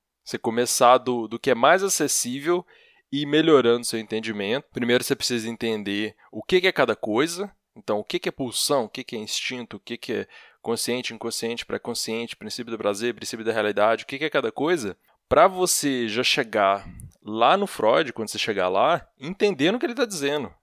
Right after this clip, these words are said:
É igual você aprender outro idioma, você tem que aprender os significados de palavras, de frases, pra você entender o sentido do que tá sendo dito em outro idioma. Você não pode diretamente lá, você vai às vezes achar que uma coisa é uma coisa quando não é.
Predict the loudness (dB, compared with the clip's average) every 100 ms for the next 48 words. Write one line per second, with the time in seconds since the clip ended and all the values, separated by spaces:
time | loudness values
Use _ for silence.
0 | -6 -2 4 2 2 -2 0 -2 -4 -8
1 | -10 -6 -4 -2 -2 -2 -4 -2 0 0
2 | 0 -2 -4 -20 -20 _ -8 -2 0 0
3 | 2 2 2 2 0 -4 -6 -6 2 6
4 | 6 2 -8 2 4 6 6 4 0 -6
5 | -4 2 6 6 4 -4 -6 -8 _ _
6 | -2 -2 0 -4 -2 0 0 0 0 0
7 | -4 -2 -2 -2 -4 -8 -4 -4 -2 -6
8 | -6 -8 -8 -6 -6 -6 -2 0 0 -4
9 | -10 -10 -8 2 4 4 -2 -6 _ -20
10 | -20 _ _ _ -2 4 6 6 4 2
11 | 0 4 6 6 2 -2 2 2 0 -2
12 | -2 -2 2 2 0 -6 -8 -6 -8 -10
13 | _ _ _ _ _ _ -10 2 2 6
14 | 6 6 4 4 4 4 0 2 4 4
15 | 4